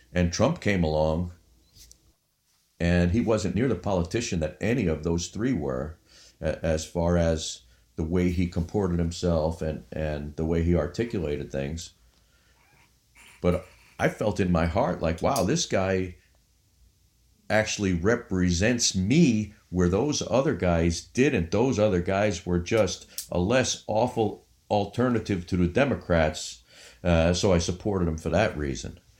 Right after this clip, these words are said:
Uh, and that, that's what I feel like this is going back to. Uh,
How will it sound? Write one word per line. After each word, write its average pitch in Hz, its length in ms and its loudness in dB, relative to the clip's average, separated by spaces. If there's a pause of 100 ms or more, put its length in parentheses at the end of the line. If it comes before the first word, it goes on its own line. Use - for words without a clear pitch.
(480)
Uh, 69 460 -4 (760)
and 80 380 0 (480)
that, 113 360 4
that's 113 240 4
what 90 100 0
I 85 60 4
feel 87 180 0
like 82 220 0
this 87 160 -6
is 71 160 -8
going 71 240 -4
back 78 320 -2
to. 69 260 -6
Uh, 67 160 -4